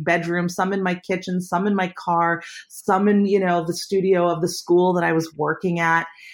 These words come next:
And, uh, <laughs>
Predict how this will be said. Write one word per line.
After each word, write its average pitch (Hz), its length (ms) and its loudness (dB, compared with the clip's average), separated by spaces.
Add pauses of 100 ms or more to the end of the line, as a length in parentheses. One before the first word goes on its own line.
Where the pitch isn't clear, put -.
(400)
And, 160 600 2
uh, 156 420 2 (720)
<laughs> - 0 -